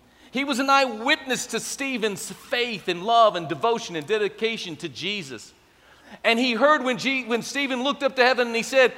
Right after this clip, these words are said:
"I see the Lord Jesus standing at the right hand of God." And then he heard this prayer. And this prayer was a prayer that was prayed for everyone that was present that day,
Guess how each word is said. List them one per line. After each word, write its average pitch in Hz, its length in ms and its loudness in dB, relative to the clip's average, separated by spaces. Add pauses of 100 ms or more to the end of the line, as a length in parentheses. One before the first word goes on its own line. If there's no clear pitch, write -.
(180)
"I 254 120 6
see 285 520 -2
the 269 100 -4
Lord 294 200 4
Jesus 262 400 -2
standing 277 400 0
at 196 60 -4
the 254 80 0
right 254 260 6
hand 247 300 0
of 170 100 -6
God." 240 420 6 (540)
And - 80 0
then 285 100 6
he 302 60 4
heard 277 360 4
this 294 180 0
prayer. 262 500 4 (300)
And 247 120 0
this 302 160 0
prayer 277 480 4
was 247 200 0
a 233 40 4
prayer 254 320 6
that 254 120 2
was 247 120 -2
prayed 254 300 2
for 226 80 2
everyone 247 480 2
that 208 140 -4
was 202 120 -2
present 208 420 -4
that 190 200 2
day, 190 320 0